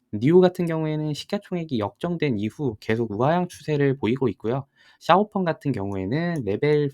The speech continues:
포 자율주행까지 업데이트가 되었다는 소식에 한동안 주가 추이가 괜찮았는데, 사실상 협업도 제일 괜찮고 프로덕트도 퀄리티가 좋아 보이는 건 리오토입니다.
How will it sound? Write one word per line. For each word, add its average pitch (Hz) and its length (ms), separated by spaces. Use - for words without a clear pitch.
포 139 300
자율주행까지 120 1040
업데이트가 156 560
되었다는 110 460
소식에 165 540
한동안 156 360
주가 - 200
추이가 156 280
괜찮았는데, 113 880
사실상 135 600
협업도 170 600
제일 117 300
괜찮고 117 920
프로덕트도 202 920
퀄리티가 190 420
좋아 123 260
보이는 113 380
건 156 360
리오토입니다. 98 880